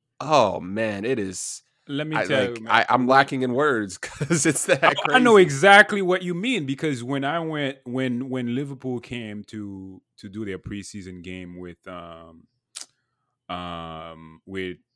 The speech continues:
Speaker 2: Roma, with Roma, um, at, at, um, Fenway Park,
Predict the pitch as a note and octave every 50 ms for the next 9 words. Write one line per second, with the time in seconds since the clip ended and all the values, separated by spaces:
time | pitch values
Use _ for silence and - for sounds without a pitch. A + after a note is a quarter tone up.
0 | _ _ _ _ C3 _ _ _ - G#2+ F#2+ G#2+ B2 D3 E3+ F3 F#3+ F#3 _ _
1 | _ _ _ _ _ _ _ _ _ _ _ _ _ _ _ _ _ _ _ _
2 | _ - B2+ A#2 G#2 A2+ A#2 A2+ G#2+ G2+ F#2 F2+ F2+ _ _ - G2 F#2 F#2 F2+
3 | F2+ F2 F2 F2+ - _ _ _ _ _ _ _ _ _ _ - F#2 F#2 F#2+ -
4 | F#2+ F#2 F#2 F2+ F#2 F#2 F2+ F2+ F2 F2 E2+ F2 - - A2+ A2 G#2+ G2+ F#2 F2
5 | - G2 F2+ F2 E2 D#2 - -